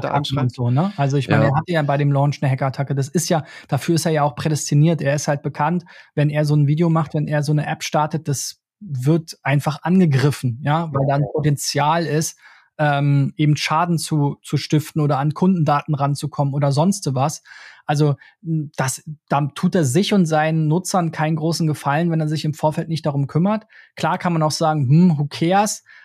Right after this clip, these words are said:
Speaker 1: Aber, ähm, f-, find ich halt schon, schon, schon wichtig und, ähm, ja, wie gesagt, ist halt so ein Thema,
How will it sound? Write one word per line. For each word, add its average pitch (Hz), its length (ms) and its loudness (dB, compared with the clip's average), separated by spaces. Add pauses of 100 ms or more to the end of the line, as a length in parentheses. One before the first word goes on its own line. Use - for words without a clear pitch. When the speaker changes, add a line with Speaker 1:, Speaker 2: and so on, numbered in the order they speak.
(140)
Speaker 1:
Aber, 151 540 2
ähm, 147 400 -2
f-, - 220 -20 (200)
find 170 380 -2
ich 180 160 -2
halt 160 160 -2
schon, 165 440 0
schon, 160 320 -2
schon 156 280 0
wichtig 160 400 -4
und, 151 380 0
ähm, 143 320 0 (260)
ja, 151 180 0
wie 160 100 2
gesagt, 156 280 0
ist 151 140 -6
halt 160 140 -2
so 160 100 -4
ein 143 80 0
Thema, 156 400 0